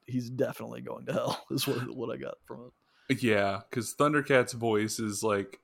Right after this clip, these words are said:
Speaker 2: like you said, it's almost cheery, but, like, it's in the way that, like, you'd hear, like, the crazy villain in a movie or something be cheery, and you're just like,
Speaker 1: Yeah.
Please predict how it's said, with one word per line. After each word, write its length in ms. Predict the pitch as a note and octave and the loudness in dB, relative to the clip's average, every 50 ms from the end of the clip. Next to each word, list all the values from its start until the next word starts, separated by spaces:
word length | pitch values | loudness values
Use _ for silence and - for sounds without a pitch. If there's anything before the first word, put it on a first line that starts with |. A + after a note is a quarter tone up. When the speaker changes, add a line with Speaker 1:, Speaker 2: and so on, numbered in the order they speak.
| _ - | _ 2
Speaker 2:
like 240 | - C3+ C#3+ C#3 C#3+ | 4 4 4 4 2
you 80 | D3+ D3 | -2 -2
said, 240 | - - C#3 C#3 B2+ | 4 6 6 6 6
it's 140 | A#2 A2 - | 4 2 0
almost 460 | - A#2+ B2+ C3+ B2+ A#2+ - - - | 0 0 2 2 2 0 0 -2 -4
cheery, 400 | - - B2 A#2 A#2+ A#2 A2+ A2 | -2 0 0 2 2 2 2 0
but, 220 | A2+ A2 A2+ G#2 - | 2 2 2 2 4
like, 260 | A#2 G#2+ G#2 - - _ _ _ _ - | 2 0 0 -2 -10 _ _ _ _ 0
it's 220 | C3 B2 B2+ - | 0 0 2 4
in 140 | C3 A#2+ A#2+ | 2 4 4
the 100 | A#2+ A2+ | 2 4
way 300 | A2 A2+ A2 A2 A2+ A2 | 4 4 4 4 4 2
that, 180 | - - - - | 0 -2 -2 0
like, 340 | A#2 G#2 G#2 - _ - _ _ _ _ - - - _ _ _ _ _ _ | -2 -2 -2 -4 _ -18 _ _ _ _ -20 -20 -20 _ _ _ _ _ _
you'd 220 | - A#2+ A2 G#2 A#2 | -4 -4 -2 -2 -2
hear, 320 | A2+ B2+ A#2+ A2+ A2 G#2+ | 2 4 4 6 6 6
like, 280 | G#2 G#2 G2+ G2 - - - | 6 4 2 0 -2 -6 -2
the 200 | G#2+ G#2+ G#2 G2+ | 0 0 2 2
crazy 960 | - - - - A#2+ A2 G#2+ A2 G#2+ G2+ G#2 G#2 G2+ G2+ G2 G2+ F#2+ - _ _ _ _ _ _ _ _ _ _ _ _ _ - | -2 -4 0 2 4 4 4 4 2 0 0 0 0 -2 -2 -4 -6 -8 _ _ _ _ _ _ _ _ _ _ _ _ _ -10
villain 800 | A#2+ A2+ A2 G#2+ A#2+ A2 A2 G#2+ A2 G#2+ G#2 G2+ G2 G2 G2+ - _ - | -10 -8 -2 2 4 4 4 4 2 0 0 0 -2 -4 -6 -8 _ -2
in 120 | A#2+ G#2+ | 0 2
a 100 | G#2 G2+ | 2 2
movie 460 | G2+ G#2+ A2+ A2+ A2+ A2 G#2 G2+ G2+ | 2 2 0 2 2 2 2 2 2
or 100 | G2+ A2 | 0 0
something 420 | A#2 - A#2+ A2 G#2 G#2+ G#2+ G#2 A2 | 0 0 -2 -2 -2 -2 -4 -4 -4
be 180 | G#2 G#2 G2+ | -4 -6 -4
cheery, 600 | F#2+ - - A2+ G#2+ G2+ G#2 G2+ G2 F#2+ F#2+ F#2 _ - | -2 -2 0 2 2 2 2 0 -2 -2 -4 -8 _ -8
and 140 | G#2 G2 | -8 -6
you're 100 | G2 G2+ | -6 -8
just 240 | G2 - G#2+ - C3+ B2+ | -8 -8 -6 -4 -2 -2
like, 140 | B2 A#2 | -2 -2
Speaker 1:
Yeah. 80 | G#2+ | -4